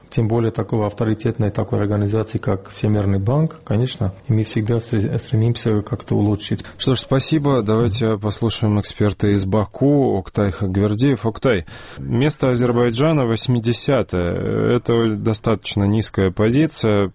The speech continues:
Speaker 2: но, видимо, азербайджанские власти не так заинтересованы в привлечении инвестиций, есть и внутренние источники. Какие основные проблемы, собственно, у азербайджанских предприятий?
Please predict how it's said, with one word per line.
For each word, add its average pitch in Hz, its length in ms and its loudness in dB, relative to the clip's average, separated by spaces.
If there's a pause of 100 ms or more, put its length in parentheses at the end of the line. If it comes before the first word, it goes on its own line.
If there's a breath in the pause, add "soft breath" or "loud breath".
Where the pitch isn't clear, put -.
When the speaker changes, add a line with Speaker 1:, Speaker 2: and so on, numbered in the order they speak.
(100)
Speaker 2:
но, 110 320 0
видимо, 110 760 0 (240)
азербайджанские 101 800 2
власти 104 360 0
не 107 120 2
так 104 280 0
заинтересованы 90 920 0
в - 60 -20
привлечении 90 680 2
инвестиций, 90 640 0
есть 87 320 0
и 92 40 4
внутренние 95 560 2
источники. 85 640 0 (420 loud breath)
Какие 175 360 2
основные 135 720 0
проблемы, 104 800 0
собственно, 95 540 0
у 95 80 4
азербайджанских 95 840 0
предприятий? 113 880 0